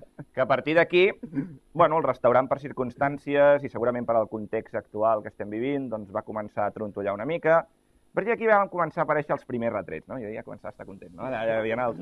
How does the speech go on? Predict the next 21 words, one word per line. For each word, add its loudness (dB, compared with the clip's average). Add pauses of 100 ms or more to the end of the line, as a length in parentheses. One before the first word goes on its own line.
els -2
primers, -6
els -8
primers -8
retrets. -10
«Ostres, -20
vols -18
dir -14
que -14
no -12
fas -14
plats -10
massa -14
elaborats? -8 (320)
Tu -12
vols -6
dir -14
que -12
no -10
actualitzes -10
la -12